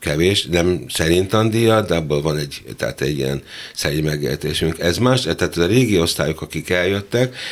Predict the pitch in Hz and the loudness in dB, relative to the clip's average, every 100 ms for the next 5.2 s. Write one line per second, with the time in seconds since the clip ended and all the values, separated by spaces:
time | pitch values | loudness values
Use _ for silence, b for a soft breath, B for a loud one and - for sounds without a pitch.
0 | B B - 80 85 90 127 135 101 - | B B -2 2 4 4 6 6 4 2
1 | 113 95 85 85 78 80 85 87 101 120 | 2 2 2 0 0 -2 2 4 4 6
2 | 92 - 80 76 - 73 - 67 - 50 | 4 2 -2 -4 0 -2 0 -4 -4 -10
3 | - 73 69 - - B B B B - | -6 -6 -4 -6 -8 B B B B -4
4 | 78 78 76 73 107 95 87 90 85 78 | -2 0 0 2 2 2 2 2 0 0
5 | 76 76 | 0 -4